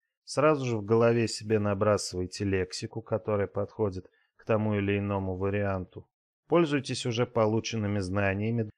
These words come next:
для того, чтобы отмести лишние варианты, как, например, в случае шесть,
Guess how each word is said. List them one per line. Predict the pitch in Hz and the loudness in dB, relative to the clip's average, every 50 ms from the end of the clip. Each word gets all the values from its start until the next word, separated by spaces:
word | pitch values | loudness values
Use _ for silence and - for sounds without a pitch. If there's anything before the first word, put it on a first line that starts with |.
| _ _ _ | _ _ _
для | - 107 104 | -6 -6 0
того, | - 120 117 117 110 | 2 4 4 4 2
чтобы | - - 113 107 113 113 | 0 -4 -2 2 4 4
отмести | 107 101 - 113 117 117 107 - - - - - - 123 113 104 | 4 2 0 -2 -4 -2 -4 -4 -10 -12 -12 -6 -4 -2 -2 -2
лишние | 104 98 113 110 110 107 113 107 - - - 104 104 101 | -2 -4 -4 -2 0 0 0 0 -2 -4 -4 -4 -2 0
варианты, | 98 104 104 107 113 117 113 - - 101 | 2 2 4 4 4 2 0 -2 -6 -6
как, | 98 98 90 | -6 -6 -8
например, | 95 92 - - 107 104 101 101 98 92 | -8 -12 -12 -8 -8 -4 -2 -2 -4 -4
в | - | -8
случае | - - 98 95 90 - - 92 92 | -10 -8 -8 -8 -8 -8 -10 -10 -8
шесть, | 87 - - 101 98 92 - - - - | -8 -6 -6 -6 -6 -8 -8 -12 -14 -16